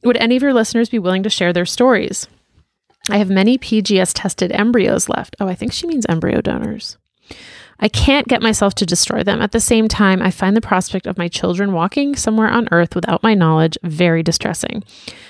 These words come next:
If I wanted to donate, would I be able to pick a family? Would it be possible to keep in touch with them? Can I ask for daily updates?"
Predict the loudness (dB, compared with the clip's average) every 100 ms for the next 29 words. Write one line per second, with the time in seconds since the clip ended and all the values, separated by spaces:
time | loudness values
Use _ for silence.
0 | _ _ -2 2 4 4 4 4 4 2
1 | 2 2 2 2 2 4 2 2 0 -2
2 | -2 0 2 2 2 2 -2 -4 -2 -2
3 | -2 -4 -4 -4 -4 -4 -4 -6 -4 0
4 | 0 0 -2 -4 0 -2 -2 -6 -6 0
5 | 2 4 2 0 0 0 0 -4 -12